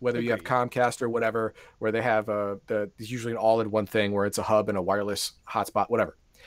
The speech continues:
Speaker 1: Should be wired to it because, especially if you're on a tablet or a phone or a laptop,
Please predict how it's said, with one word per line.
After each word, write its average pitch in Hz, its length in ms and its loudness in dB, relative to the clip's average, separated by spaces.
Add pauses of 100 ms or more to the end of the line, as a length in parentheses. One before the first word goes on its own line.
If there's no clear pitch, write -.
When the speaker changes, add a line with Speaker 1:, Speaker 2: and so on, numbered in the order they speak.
(140)
Speaker 1:
Should 170 200 4
be 202 80 6
wired 165 360 8
to 135 160 2
it 90 160 -6
because, 143 520 4 (400)
especially 185 520 4
if 170 140 2
you're 165 160 6
on 156 360 6
a 123 80 -4
tablet 156 540 0
or 127 160 0
a 113 40 -2
phone 139 440 2 (260)
or 123 140 2
a 117 60 -2
laptop, 135 560 0